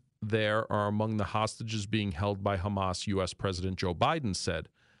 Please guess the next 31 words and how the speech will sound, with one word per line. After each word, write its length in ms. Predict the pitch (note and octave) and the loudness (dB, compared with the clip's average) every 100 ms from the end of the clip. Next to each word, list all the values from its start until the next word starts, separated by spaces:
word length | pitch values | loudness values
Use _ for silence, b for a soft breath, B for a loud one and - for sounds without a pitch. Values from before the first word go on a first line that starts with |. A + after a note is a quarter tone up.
| b - | b -6
I've 140 | F#2 | -2
directed 420 | A2 A2+ B2 C3+ | 2 2 2 0
my 180 | A#2+ A#2+ | 2 0
team 440 | A2+ - C#3 C3 D3+ | 0 0 2 2 0
to 100 | G#2+ | 0
share 280 | - A#2+ | 2 2
intelligence 640 | B2 - B2+ B2+ A#2+ B2 C3 | 2 0 2 2 0 -2 -2
and 160 | G#2+ G2+ | -2 -2
deploy 440 | F2 - A2+ A#2 | -2 0 0 0
additional 500 | G2 A2+ - C3+ B2+ - | 0 -2 0 -2 -2 0
experts 480 | A2+ - A#2+ A2+ - | -2 -2 0 0 0
from 120 | G#2 | -4
across 360 | F2+ G#2 A2 | 0 0 0
the 100 | - | 0
United 300 | B2+ A#2+ A#2 | 0 0 -2
States 260 | - A#2+ - | -2 -2 0
government 480 | A#2 G2+ F#2+ G2 - b b b b b b | 0 0 0 -2 -6 b b b b b b
to 80 | - | -4
consult 500 | - G#2+ - C3+ - | -2 -2 2 0 2
with 240 | D#3 D#3 | 0 0
and 80 | C3+ | 0
advise 460 | A#2+ A2+ A#2+ B2 - | 0 2 2 2 0
Israeli 480 | A#2+ G2 G#2+ A#2+ C3+ | -2 0 2 2 0
counterparts 640 | - A#2 G#2 - A2 G#2+ - | -2 -2 -2 0 0 0 0
on 140 | F#2+ | -4
hostage 480 | F2 A2 A#2 C3 B2 | 0 0 0 -2 -2
recovery 420 | A2 A2+ G#2+ G#2+ | -2 0 2 2
efforts 460 | G2+ G2 G2+ F#2 - | 2 0 -2 -2 -8
beca-, 480 | - F#2+ G2+ - G2 | -10 -8 -6 -4 -2
um, 380 | G2+ F2+ F2 - _ b b b b b _ | -2 -2 -4 -8 _ b b b b b _
because, 480 | G#2 A#2 A2+ G2+ | -2 2 2 2